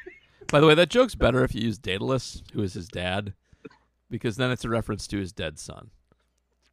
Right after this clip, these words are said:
Speaker 1: What is it, David? Oh, oh, God. No, I didn't mean for it to get this dark. What happened here?
Speaker 2: <laughs>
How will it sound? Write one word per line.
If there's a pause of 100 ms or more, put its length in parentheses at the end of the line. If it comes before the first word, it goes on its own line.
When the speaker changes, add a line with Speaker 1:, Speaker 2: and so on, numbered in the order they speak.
(680)
Speaker 1:
What
is
it,
David?
Oh, (100)
oh,
God. (160)
No,
I
didn't
mean
for
it
to
get
this
dark.
What
happened
here? (480)
Speaker 2:
<laughs>